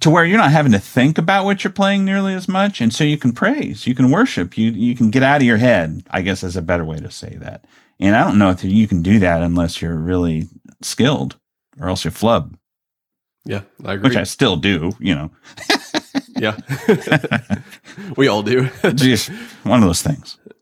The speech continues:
Speaker 2: Yeah. So from a biblical perspective, though, is excellence something that you think we should pursue?
Speaker 1: You know what? The fact that you ans-, asked the question knows you already know the answer to this one. Uh, everything we do should, I mean, when they were building the Ark of the Covenant,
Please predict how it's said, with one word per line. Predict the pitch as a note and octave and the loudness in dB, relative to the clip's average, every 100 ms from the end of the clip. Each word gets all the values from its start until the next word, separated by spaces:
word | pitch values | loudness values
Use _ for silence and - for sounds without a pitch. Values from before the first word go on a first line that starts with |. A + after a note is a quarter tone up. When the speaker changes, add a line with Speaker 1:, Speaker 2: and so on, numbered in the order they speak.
| _ | _
Speaker 2:
Yeah. | - F#2 F2+ - - - | -10 -10 -10 -18 -20 -6
So | - C#3 | 0 0
from | E3+ D#3+ | 2 2
a | |
biblical | A#2+ F#3+ F#3 B2 A2 | 4 4 4 2 2
perspective, | G#2 - G#2+ G#2 G2+ F2+ | 0 0 -2 0 -2 -2
though, | G2+ F#2+ F#2 | 0 2 2
is | - F#2 F2+ - | 0 -2 -2 -4
excellence | - A#2+ - C#3 F#2+ | -2 -2 0 0 0
something | - A2 - A#2 | 0 -2 2 2
that | G2+ | 2
you | F#2 | 0
think | G#2+ A2+ G#2+ | 0 0 0
we | G#2+ | 0
should | G#2+ F#2+ | 0 0
pursue? | G2+ - G#2 B2+ - _ _ _ _ _ _ - | 0 2 0 0 -4 _ _ _ _ _ _ -2
Speaker 1:
You | B2 C3 | 4 6
know | C#3+ | 6
what? | C3+ C3 C3 | 6 6 2
The | - | 0
fact | A#2+ A#2 A#2 | 0 0 0
that | G2+ | -2
you | G2+ | 2
ans-, | G2+ G#2 G2 - | 4 2 0 -2
asked | G#2 G2+ - | -2 -2 -4
the | |
question | - G#2 F#2+ F#2 | -4 -4 -2 -2
knows | F#2 F#2 | -2 -2
you | F2+ | -2
already | F2+ F2+ | -2 0
know | F2+ | -2
the | D#2+ D2+ | -4 -4
answer | E2 E2 F#2 | -6 -8 -8
to | |
this | F2+ F#2+ - | -6 -8 -6
one. | G#2 G2 G2 F#2+ - | -4 -2 -4 -6 -8
Uh, | F2 E2+ D#2+ E2 E2+ - - - - | -8 -6 -8 -12 -18 -20 -20 -12 0
everything | D3 F#3+ A3 D3 A2+ A2+ G#2+ G2 - G2+ F#2 | 2 4 2 0 0 2 2 2 0 0 0
we | F#2+ F#2 | 0 0
do | F#2 G2 F2+ | -2 -4 -4
should, | - F#2+ | -6 -6
I | F#2+ | -4
mean, | A#2 A#2+ A2+ | 0 2 2
when | B2 | 4
they | C3+ | 4
were | D3 A#2+ | 4 2
building | A2 C#3 C3 | 2 4 4
the | A#2+ | 4
Ark | B2+ C#3+ | 2 0
of | G#2 | -4
the | G#2 | -6
Covenant, | C3+ E3 D3 F#2+ - | -2 0 0 -2 -6